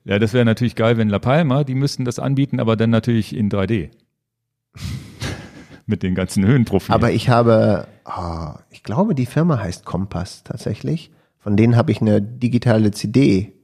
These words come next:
Speaker 2: wo alles detailgetreu drauf ist. Von La Palma.
Speaker 1: Okay.
Speaker 2: Mhm.
Speaker 1: Ja.
Speaker 2: Als C D.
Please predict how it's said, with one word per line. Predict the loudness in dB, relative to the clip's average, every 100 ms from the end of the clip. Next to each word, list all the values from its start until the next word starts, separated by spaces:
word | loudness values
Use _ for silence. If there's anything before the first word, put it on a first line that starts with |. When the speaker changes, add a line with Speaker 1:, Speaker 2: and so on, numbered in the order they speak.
| _
Speaker 2:
wo | -2 -2
alles | 2 0 0
detailgetreu | -2 -2 -2 -2 -2 -4 -4 -2
drauf | -4 -4 -4
ist. | -6 -14 _ _ _ _ _ _ _ _ _ _
Von | _ -6
La | -4
Palma. | -4 -6 -6 -12 -2
Speaker 1:
Okay. | 0 2 0 -2 -12 -14
Speaker 2:
Mhm. | -6 -4 -4 -8 _ _ _ -4
Speaker 1:
Ja. | -2
Speaker 2:
Als | -2
C | -4 -4
D. | -4 -6